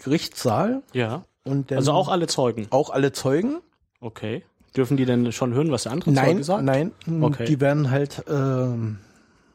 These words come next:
Speaker 1: mit reinbestellt zur Verhandlungseröffnung und danach wieder rausgebeten.
Speaker 2: Mhm.
Speaker 1: So, die
Speaker 2: Also die
Speaker 1: müssen
Speaker 2: Zeugen?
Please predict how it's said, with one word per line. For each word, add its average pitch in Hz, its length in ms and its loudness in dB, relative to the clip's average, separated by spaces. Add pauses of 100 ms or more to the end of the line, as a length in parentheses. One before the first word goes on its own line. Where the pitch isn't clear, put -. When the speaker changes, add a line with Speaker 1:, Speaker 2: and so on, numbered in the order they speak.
(520)
Speaker 1:
mit 127 280 -2
reinbestellt 170 760 0 (440)
zur 135 340 0
Verhandlungseröffnung 135 1080 0 (1040)
und 151 200 0
danach 160 460 0
wieder 143 200 4
rausgebeten. 113 800 -2 (640)
Speaker 2:
Mhm. 110 280 -2 (280)
Speaker 1:
So, - 360 -16 (220)
die 135 160 0
Speaker 2:
Also 120 180 2
die 135 100 2
Speaker 1:
müssen 123 120 0
Speaker 2:
Zeugen? 110 400 0